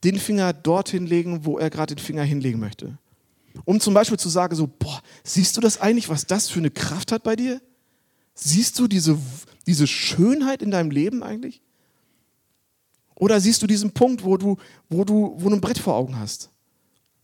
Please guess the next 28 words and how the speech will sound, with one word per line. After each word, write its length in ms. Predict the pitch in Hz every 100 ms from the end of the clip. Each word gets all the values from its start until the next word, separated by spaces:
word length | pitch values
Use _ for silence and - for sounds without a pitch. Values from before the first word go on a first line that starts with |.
| _ _ _ _ _ _ _ -
Lass 220 | 175 202
ihn 160 | 190
da 320 | 185 180 175 175 - -
hinzeigen. 680 | - 202 180 127 110 104 - _ _ _ _ _ _ _ _ _ _ _ _ _ _
Und 60 | 170
auf 80 |
diesem 260 | 185 180 180
Weg 160 | 214 220
in 80 |
die 100 | 185
nächste 240 | 185 196 180
Woche 220 | 208 175
möchte 200 | 175 -
ich 60 | -
dir 160 | 165
zwei 300 | - 139 202
Tipps 320 | 190 208 -
geben. 300 | - 123 123 - - _ - -
Einmal, 540 | 160 214 190 180 208 220 _ _ _ _ _ _ _ _ _ _ -
Paulus 560 | 170 208 208 214 233
und 220 | - 185
Jesus, 640 | 170 190 156 127 127 - - _ _ _
die 60 | 147
sprechen 400 | - 180 190 156
beide 240 | 170 202
von 140 | 180 180
einem 180 | 165
Prozess. 920 | - - 147 - - 151 131 - -